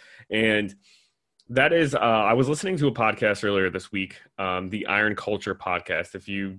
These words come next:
do not follow that podcast, highly, highly recommend Omar Isuf and Eric Helms. Um, they do an amazing job with that podcast. Uh, but they did a podcast, uh, earlier this week about the importance of,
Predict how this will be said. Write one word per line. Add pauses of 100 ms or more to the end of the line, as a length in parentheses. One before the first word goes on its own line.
do
not
follow
that
podcast,
highly,
highly
recommend
Omar
Isuf
and
Eric
Helms. (400)
Um,
they
do
an
amazing
job
with
that
podcast. (480)
Uh,
but
they
did
a
podcast, (420)
uh,
earlier
this
week
about (580)
the (220)
importance
of,